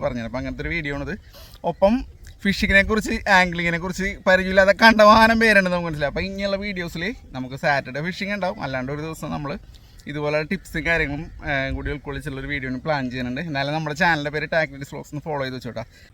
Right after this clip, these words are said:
ഫിഷിംഗ് ഇല്ലാണ്ടൊരു വീഡിയോ ചെയ്യാമോ എന്ന് ചോദിച്ചായിരുന്നു. <laughs> രണ്ട് മൂന്ന് പേര് പേഴ്സണലായിട്ട് ചോദിക്കണ്ട. പക്ഷെ നമുക്ക് ഫിഷിംഗ് ഇല്ലാണ്ട് നമുക്കൊരു വീഡിയോ ഇല്ല. ഇതിലും നമുക്ക് ഫിഷിംഗ് ഉണ്ട്. നമുക്ക് രണ്ട് മീൻ കിട്ടണം, ഒരു മീൻ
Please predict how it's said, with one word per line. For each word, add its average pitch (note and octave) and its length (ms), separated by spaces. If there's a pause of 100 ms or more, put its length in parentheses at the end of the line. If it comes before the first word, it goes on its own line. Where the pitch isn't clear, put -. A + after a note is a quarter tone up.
(140)
ഫിഷിംഗ് F#3+ 400
ഇല്ലാണ്ടൊരു F3 400
വീഡിയോ E3 220 (100)
ചെയ്യാമോ D3+ 280
എന്ന് C#3+ 160
ചോദിച്ചായിരുന്നു. D3 480 (580)
<laughs> D3 420
രണ്ട് - 40
മൂന്ന് C3 180
പേര് C3 160
പേഴ്സണലായിട്ട് C#3 500
ചോദിക്കണ്ട. D3+ 320
പക്ഷെ C3 220
നമുക്ക് D#3 220 (360)
ഫിഷിംഗ് C3+ 380
ഇല്ലാണ്ട് D3+ 280
നമുക്കൊരു D3+ 300
വീഡിയോ D#3 280 (100)
ഇല്ല. C#3+ 120 (520)
ഇതിലും A#2 260 (180)
നമുക്ക് D3 240
ഫിഷിംഗ് D3 340
ഉണ്ട്. C#3+ 180
നമുക്ക് B2 260 (360)
രണ്ട് B2+ 260
മീൻ D3 240
കിട്ടണം, C3+ 260 (140)
ഒരു C3+ 140
മീൻ C3+ 100